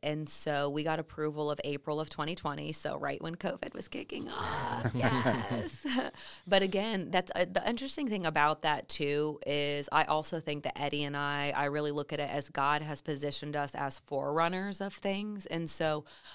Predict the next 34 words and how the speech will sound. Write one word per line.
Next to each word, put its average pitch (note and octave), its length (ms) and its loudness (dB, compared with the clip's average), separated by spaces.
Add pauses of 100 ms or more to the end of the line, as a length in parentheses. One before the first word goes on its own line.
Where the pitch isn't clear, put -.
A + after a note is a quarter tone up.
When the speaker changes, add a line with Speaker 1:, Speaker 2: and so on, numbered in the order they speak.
(100)
Speaker 1:
I E3 160 10
believe F3 380 2
that D3 160 0
our C#3+ 220 4
trauma D3 760 2 (560)
that D3+ 220 4
now D3+ 260 4
we're D#3 280 4
able D3+ 280 0
to D3+ 380 -2 (540)
blaze D3+ 360 2
this D3 220 -2
trail D#3 500 2
for D3+ 200 0
people D3+ 380 -2
that C#3 160 0
wouldn't D3 240 0
otherwise C#3+ 540 0
have D3 300 2
the D3+ 140 0
ability C#3+ 460 0
or C#3 120 0
know C#3+ 320 0
that C#3 200 2
roadmap C#3 580 0
that C#3 160 0
we D#3 80 2
can D3+ 220 -6
get, D#3 240 4
we E3 120 -6
can E3 180 -4
give D3 260 2
them, C3 320 -4
like, C3+ 260 -4